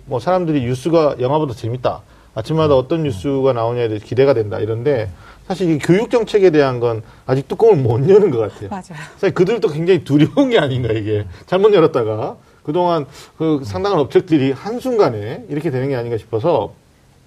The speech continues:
Speaker 1: 신중한 좀 생각을 하셨으면 좋겠어요. 그러니까 뭐 사실 이런 거 아니에요? 귀에 걸면 귀걸이고 코에 걸면 코걸인데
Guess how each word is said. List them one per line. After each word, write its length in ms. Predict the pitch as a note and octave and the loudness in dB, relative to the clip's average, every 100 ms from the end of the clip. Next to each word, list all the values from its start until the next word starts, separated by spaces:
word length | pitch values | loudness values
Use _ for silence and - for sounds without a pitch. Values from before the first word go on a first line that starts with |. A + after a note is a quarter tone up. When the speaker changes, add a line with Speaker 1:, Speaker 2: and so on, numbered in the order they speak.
| - - _ | -20 -20 _
Speaker 1:
신중한 520 | - G#3 A3+ A#3 F#3 | -8 -4 0 0 0
좀 160 | F3 D#3 | -2 -6
생각을 280 | E3+ D#3+ C#3+ | -2 0 0
하셨으면 320 | C#3+ C#3 G#2+ | -4 -10 -14
좋겠어요. 360 | - G#2 G2 G2 | -12 -10 -10 -10
그러니까 140 | G#2+ - - - - | -12 -14 -20 -20 -12
뭐 360 | - B2 A#2+ - _ | -2 0 0 -2 _
사실 260 | - E3+ D#3+ | -8 -4 0
이런 180 | C#3+ G3+ | 2 2
거 60 | D#3 | 0
아니에요? 400 | C3+ C#3+ E3+ F#3 | 0 -4 -8 -8
귀에 180 | - D#3+ | 2 2
걸면 220 | E3 D#3 | 2 0
귀걸이고 400 | D3 C3 C3+ C3 | 0 2 2 0
코에 200 | C3 D#3+ | -2 0
걸면 180 | D3+ B2+ | 0 -2
코걸인데 600 | C#3+ C3+ A#2 A#2 C#3+ G2+ | -4 -4 -2 -2 -2 -4